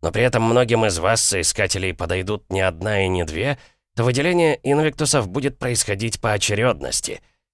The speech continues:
Владельцев родовых инвиктусов это, естественно, не касается. Очередность будет определяться на основе успехов соискателя в последнем из посещаемых соискателем учебных заведений имперского подчинения.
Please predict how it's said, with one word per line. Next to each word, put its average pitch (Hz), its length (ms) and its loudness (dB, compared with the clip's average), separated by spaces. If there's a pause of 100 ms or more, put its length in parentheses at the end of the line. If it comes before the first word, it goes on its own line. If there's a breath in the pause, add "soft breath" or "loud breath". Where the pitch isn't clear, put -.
(100)
Владельцев 139 600 0
родовых 139 440 2
инвиктусов 139 580 0
это, 120 160 -4
естественно, 101 540 -2
не 98 120 0
касается. 76 680 0 (460)
Очередность 139 720 2
будет 143 320 0
определяться 117 680 0
на 98 140 2
основе 120 400 0
успехов 101 560 -2
соискателя 123 680 0
в - 80 -6
последнем 147 580 2
из 131 100 0
посещаемых 123 680 0
соискателем 127 680 0
учебных 101 480 0
заведений 87 680 0
имперского 117 640 0
подчинения. 107 840 -2